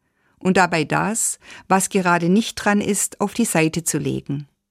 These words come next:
Je nach Bild hilft es auch, Farben und Formen zu sortieren, ein Stück Himmel oder ein Stück Erde zu basteln und zu schauen, wo sich eines ins andere fügt.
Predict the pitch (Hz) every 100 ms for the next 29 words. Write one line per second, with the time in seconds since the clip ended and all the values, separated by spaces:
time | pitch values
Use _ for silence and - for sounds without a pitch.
0 | _ _ _ _ _ _ - 196 208 202
1 | - 220 254 277 - 196 190 196 - 180
2 | 190 - - 165 160 170 196 185 - 185
3 | 190 196 180 165 - 156 - 156 156 160
4 | 156 - _ - 165 - 170 - 185 190
5 | 214 226 _ _ - - 214 247 240 233
6 | - - - 196 214 208 180 - 160 -
7 | - 202 175 - 170 - 151 160 180 190
8 | - - - 180 208 247 - 156 156 180
9 | - 190 - 151 160 175 - 143 135 -
10 | - -